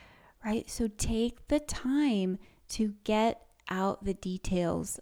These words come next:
of what is undergirding this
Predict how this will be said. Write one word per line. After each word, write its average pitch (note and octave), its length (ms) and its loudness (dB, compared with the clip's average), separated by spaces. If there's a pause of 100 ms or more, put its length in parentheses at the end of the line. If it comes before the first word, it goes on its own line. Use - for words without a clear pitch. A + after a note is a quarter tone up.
(140)
of F3 160 -4
what F#3+ 220 2
is F#3+ 340 0 (580)
undergirding F#3+ 1160 0 (500)
this - 480 0